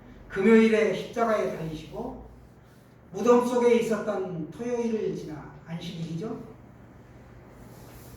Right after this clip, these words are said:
부활의 첫 열매가 되셨던 주일, 주일이 바로 우리가 그 주일을 기억하고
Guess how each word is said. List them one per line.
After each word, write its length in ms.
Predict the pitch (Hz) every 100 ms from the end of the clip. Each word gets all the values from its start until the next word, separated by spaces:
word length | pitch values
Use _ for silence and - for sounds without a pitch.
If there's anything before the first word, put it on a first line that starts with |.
| -
부활의 520 | 196 233 226 220 -
첫 360 | 220 262 247 220
열매가 500 | 214 214 214 202 180
되셨던 800 | 160 165 165 - 170 165 139 139 -
주일, 460 | - 185 185 180 - - - - - - - - -
주일이 480 | - 170 208 202 196
바로 300 | 175 180 190 -
우리가 340 | 160 151 147 -
그 280 | 214 240
주일을 420 | - 220 277 262 -
기억하고 640 | 185 175 160 - 220